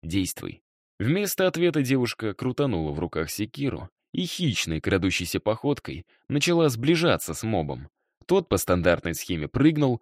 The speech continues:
но Эста ловко отскочила в сторону, уходя от атаки монстра, и со всего размаху врезала лезвием секиры по черепу твари, буквально развалив его на две половинки, после чего прошла информация о получении опыта.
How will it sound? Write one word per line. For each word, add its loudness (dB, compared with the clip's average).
но 4
Эста 2
ловко 4
отскочила 2
в -2
сторону, -2
уходя 2
от -2
атаки -2
монстра, -6
и 0
со 4
всего 4
размаху 0
врезала 4
лезвием 2
секиры -2
по 0
черепу 0
твари, -2
буквально 4
развалив 4
его 0
на -2
две -4
половинки, -4
после 0
чего 2
прошла 2
информация -4
о 2
получении 0
опыта. -4